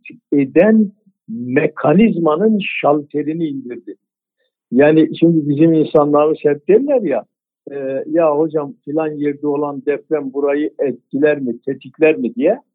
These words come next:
Doksan dokuz depremleri Marmara'nın altına önemli bir stres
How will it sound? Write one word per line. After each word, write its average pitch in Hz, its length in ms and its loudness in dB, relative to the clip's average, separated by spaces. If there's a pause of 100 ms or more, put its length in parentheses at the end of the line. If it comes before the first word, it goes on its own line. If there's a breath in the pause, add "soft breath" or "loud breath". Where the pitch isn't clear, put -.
(2250)
Doksan 143 480 0
dokuz 151 500 0
depremleri 117 840 2 (720)
Marmara'nın 120 1120 2
altına 139 720 -4 (280)
önemli 139 680 -6
bir 165 220 -6 (240)
stres 156 540 0